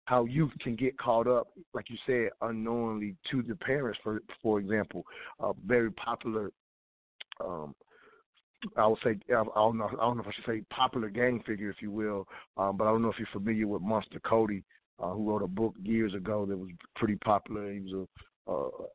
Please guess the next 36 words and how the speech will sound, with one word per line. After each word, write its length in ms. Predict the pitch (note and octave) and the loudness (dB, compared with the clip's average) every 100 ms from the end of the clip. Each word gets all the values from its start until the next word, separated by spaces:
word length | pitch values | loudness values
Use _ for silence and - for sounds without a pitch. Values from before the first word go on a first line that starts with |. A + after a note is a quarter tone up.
| _ | _
L 180 | A#2 A2+ | 2 4
A 100 | G#2+ | 2
Crip 360 | F#2 - A2+ - | -2 2 2 2
or 80 | G#2+ | 0
whatever, 240 | G#2+ G2 - | 0 -2 -4
so 80 | |
he's 140 | G2 G#2+ | -6 -2
kinda 260 | A2+ G#2 | 0 0
known 340 | G2 A2 A2+ A2 | 0 2 4 2
in 100 | G#2 | 0
that 180 | G2 F2 | 0 2
world, 360 | A2+ A2+ G#2 | 4 4 2
but 100 | F#2+ | -2
he 60 | G2 | -2
goes 200 | A2 G2+ | -2 0
by, 220 | G2 G2 - | 0 0 -2
uh, 120 | F2 F2 | -8 -6
Seneca 260 | A2+ G2+ - - | -6 -6 -8 -12
Secure 320 | - - C3 | -8 0 0
now. 300 | A2 G#2 F2+ _ - - - | 2 -2 -6 _ -18 -18 -4
But 80 | G#2 | 4
I 60 | A#2 | 4
remember 400 | A2+ A2+ A2 G#2+ | 4 2 2 0
reading 420 | F#2+ A2 A2+ G#2 | 0 0 0 2
his 180 | A2 A2 | 2 0
book, 300 | F#2+ A2 F#2 | -2 -6 -4
Monster, 600 | G2+ A#2 G2+ - - E2 _ _ _ _ _ | -2 2 2 -2 -18 -20 _ _ _ _ _
and 140 | G#2 | -2
I, 180 | F#2+ F2 - | 2 0 0
I 100 | F2 | -2
never 280 | G2+ A2 G#2+ F#2+ - | 0 0 0 -6 -10
forgot 460 | E2 E2 A2+ G#2 F#2 _ _ _ _ _ _ _ E3 D#3+ | -12 0 4 4 2 _ _ _ _ _ _ _ -12 -10
the 80 | |
part 260 | G#2+ A#2+ A2 | -2 2 2
where 100 | G#2+ | 2
you 120 | G#2 | -4